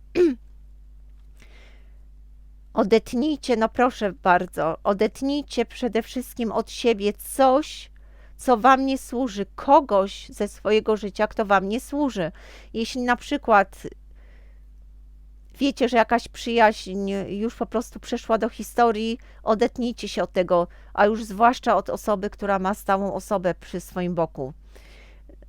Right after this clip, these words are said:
Natomiast jeśli chodzi o sprawy rodzinne, no to zawsze warto by było o ten kontakt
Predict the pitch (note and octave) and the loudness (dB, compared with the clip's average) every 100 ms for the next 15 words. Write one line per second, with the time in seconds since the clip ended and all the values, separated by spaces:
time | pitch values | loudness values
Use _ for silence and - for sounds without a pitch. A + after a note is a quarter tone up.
0 | - - E3+ G#3 A#3+ A#3+ A#3 A#3 B3 G#3+ | -20 -12 -4 -2 0 0 0 -2 -4 -8
1 | - G#3 A3 A3 G#3+ G3 - G#3+ G#3 A3+ | -8 -4 -2 0 -2 -2 -2 0 2 0
2 | A3 - G3+ G#3 G#3 G#3 F3+ G3+ G3 - | -4 -6 -6 -4 -4 -6 -2 -2 -2 -6
3 | F#3+ F#3+ G3+ G#3 F3+ F3+ F3 F3 E3+ - | -2 -2 -2 -8 -8 -8 -2 0 -2 -6
4 | E3+ F3 E3+ - F3+ - | -10 -8 -10 -6 -8 -8